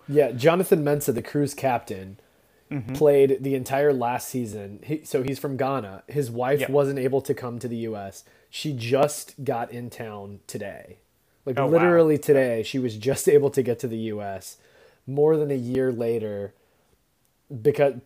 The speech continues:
Speaker 1: partially because of the previous president's visa slowdown. Um, but
Speaker 2: Yeah.
Speaker 1: also there was, a, you know, we're still in the middle of a global pandemic, and she was hung up living in Ghana for a year. Mensah was playing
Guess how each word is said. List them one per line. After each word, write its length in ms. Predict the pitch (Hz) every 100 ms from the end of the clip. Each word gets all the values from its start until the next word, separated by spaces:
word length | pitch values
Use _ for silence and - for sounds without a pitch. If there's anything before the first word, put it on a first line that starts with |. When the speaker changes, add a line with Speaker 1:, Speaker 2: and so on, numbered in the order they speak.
| -
Speaker 1:
partially 360 | - 156 160 156
because 320 | 139 143 127
of 100 | 120
the 60 |
previous 360 | 123 127 120 120
president's 480 | - 123 113 113 101
visa 360 | 117 120 -
slowdown. 720 | 110 - 107 104 101 101 113 147 _ _ _ _
Um, 460 | 123 123 117 110 110 -
but 400 | 117 127 120 117
Speaker 2:
Yeah. 240 | 117 117 - _ _
Speaker 1:
also 380 | - 151 160 151
there 140 | 139 135
was, 220 | 135 120
a, 180 | - 117 113 117
you 120 | 117
know, 220 | 110 107 104
we're 120 | 127 135
still 180 | -
in 60 | 139
the 60 | 127
middle 180 | 120
of 60 | 117
a 40 |
global 300 | 120 110 110
pandemic, 540 | 117 117 110 123 95 101
and 240 | 101 101 - _
she 180 | - 110
was 280 | 110 104 _ _ _
hung 200 | 143 135
up 180 | 123 - -
living 380 | 131 143 143 139
in 140 | 135
Ghana 260 | 127 117 120
for 160 | - 117
a 80 |
year. 340 | 110 107 104 107
Mensah 460 | 117 127 143 - 139
was 160 | 131 107
playing 580 | 131 123 123 117 113